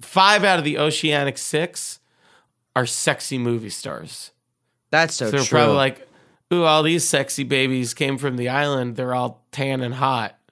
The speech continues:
Speaker 2: Yeah.
Speaker 1: Uh, let's party. Let's talk to
Speaker 2: Yeah.
Speaker 1: them. Let's put 'em on
Speaker 2: That's
Speaker 1: T V.
Speaker 2: true.
Speaker 1: Let's sell some fucking clicks. Let's
Speaker 2: Click it
Speaker 1: sell
Speaker 2: up,
Speaker 1: some
Speaker 2: baby.
Speaker 1: ad space."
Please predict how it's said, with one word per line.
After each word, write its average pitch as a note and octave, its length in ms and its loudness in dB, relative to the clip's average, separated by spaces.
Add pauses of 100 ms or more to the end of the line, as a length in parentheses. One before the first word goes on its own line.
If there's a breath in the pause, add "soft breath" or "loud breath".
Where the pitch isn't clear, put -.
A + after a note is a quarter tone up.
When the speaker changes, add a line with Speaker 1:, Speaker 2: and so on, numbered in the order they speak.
(400)
Speaker 2:
Yeah. A2 320 0
Speaker 1:
Uh, A#2 520 0 (680)
let's A#2+ 180 -6
party. A2+ 400 -2 (480)
Let's - 200 -4
talk B2+ 240 2
to F#2 60 -6
Speaker 2:
Yeah. F2 60 -6
Speaker 1:
them. G#2+ 260 -10
Let's B2 160 -6
put D#3 180 0
'em D#3 80 2
on D3 120 2
Speaker 2:
That's G#2 100 -2
Speaker 1:
T C3 80 0
V. B2+ 80 4
Speaker 2:
true. C#3 100 4 (100)
Speaker 1:
Let's A#2+ 220 -4
sell F3+ 360 4
some A#2 280 -2 (100)
fucking C#3 360 0
clicks. - 840 -4 (1000 soft breath)
Let's B2+ 120 -2
Speaker 2:
Click E3+ 160 4
it - 40 -2
Speaker 1:
sell - 140 8
Speaker 2:
up, C4+ 200 8
Speaker 1:
some D3 100 2
Speaker 2:
baby. F3 240 6
Speaker 1:
ad E3+ 280 6
space." - 800 -2